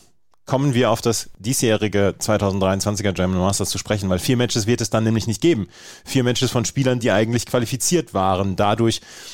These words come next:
dass sie entweder sich sportlich qualifiziert haben oder durch das letztejährige Finale. Also Zhao Xintong zum Beispiel,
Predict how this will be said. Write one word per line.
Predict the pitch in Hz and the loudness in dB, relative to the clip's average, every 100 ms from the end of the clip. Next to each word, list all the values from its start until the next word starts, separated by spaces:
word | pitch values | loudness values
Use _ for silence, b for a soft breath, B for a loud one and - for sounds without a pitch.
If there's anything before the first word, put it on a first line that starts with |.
| B | B
dass | - 110 | -4 -2
sie | 113 117 | 2 2
entweder | 104 104 104 | 2 0 0
sich | 90 | 0
sportlich | 110 107 117 | 0 0 -2
qualifiziert | 123 110 113 120 | -2 -2 -2 0
haben | 117 113 | 0 0
oder | 98 107 107 | 0 0 0
durch | 107 | -2
das | 110 117 | -2 -2
letztejährige | 110 - 113 104 | -2 0 0 0
Finale. | - 160 208 117 | 0 2 2 2
Also | 92 95 | 2 2
Zhao | 95 | 0
Xintong | 92 98 120 143 | 0 -2 -2 -2
zum | 131 | 0
Beispiel, | 127 120 131 | 0 2 0